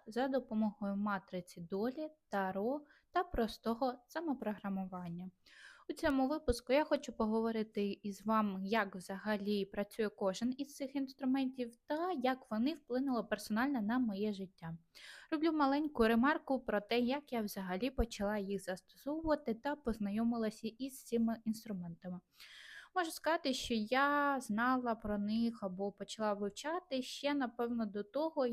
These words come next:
як вони стали просто неймовірно поширеними серед, е, простого населення, та і, в принципі, е, викликали такий бум цікавості до себе.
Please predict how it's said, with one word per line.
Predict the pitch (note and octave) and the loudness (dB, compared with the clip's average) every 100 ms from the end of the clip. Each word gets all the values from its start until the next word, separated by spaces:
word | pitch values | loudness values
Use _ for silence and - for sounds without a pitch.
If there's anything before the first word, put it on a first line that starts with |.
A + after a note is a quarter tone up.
| A3+ | -2
як | - B3+ C4+ - | -4 -4 -6 -8
вони | G#3 G#3+ G#3+ A#3+ B3+ | -2 0 2 2 0
стали | - - B3 B3 A3+ A3+ A3 - | -2 -2 0 2 2 2 0 -6
просто | G#3 G#3 - G3+ F#3 - - - - | -6 -6 -8 -10 -10 -12 -20 -20 -6
неймовірно | G#3+ B3 B3+ A#3 A3 G#3 G3 | 2 4 6 6 4 2 0
поширеними | F3+ G#3 - G#3+ G#3 G3 G3 G3 | 0 -2 0 0 0 0 -2 -4
серед, | F#3+ - A3 G#3 G3 F3+ - | -6 -6 -6 -2 -4 -4 -4
е, | F#3+ F#3+ F#3 F#3 F#3 - _ _ _ _ - - | -4 -2 -4 -6 -10 -16 _ _ _ _ -20 -10
простого | - C4 C4 G#3+ A3 A3 G3 G3 | 0 0 0 2 2 2 -2 0
населення, | G#3 G#3+ - D#4+ E4+ D4+ B3+ | -2 -2 0 2 2 2 2
та | A#3 G#3 | 0 -2
і, | G3 G3 | -2 -4
в | G3+ | -2
принципі, | - D4+ D#4+ D4+ C4 - C4+ C4+ - - - - | 0 0 -2 -6 -12 -8 -6 -6 -10 -20 -18 -6
е, | - G#3+ | 2 4
викликали | G#3+ C4 C4 A#3 A3+ G#3+ | 4 0 0 0 2 0
такий | A3 A3+ G#3+ | -2 -2 -2
бум | G#3 A#3+ A#3 A3 | 0 2 2 0
цікавості | - A3 G3 F3+ F#3 G3 - B3 | -4 -6 -2 -2 -2 -6 -10 -4
до | C4 | -4
себе. | C4+ - D4+ C#4+ | -4 -6 -4 -4